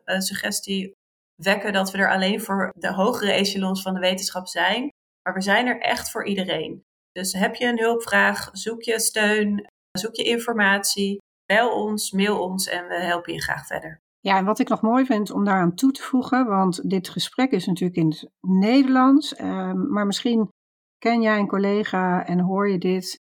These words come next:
Speaker 2: die niet Nederlands spreekt, maar de hele website van de L N V H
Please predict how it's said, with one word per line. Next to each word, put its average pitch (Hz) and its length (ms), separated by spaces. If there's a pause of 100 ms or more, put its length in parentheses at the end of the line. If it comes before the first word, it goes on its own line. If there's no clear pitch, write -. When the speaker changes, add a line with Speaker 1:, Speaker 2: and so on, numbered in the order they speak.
(160)
Speaker 2:
die 180 380
niet 226 220
Nederlands 208 400
spreekt, 190 360
maar 185 120
de 185 80
hele 202 220
website 185 520
van 180 160
de 175 60
L 180 280
N 175 180
V - 40
H 175 340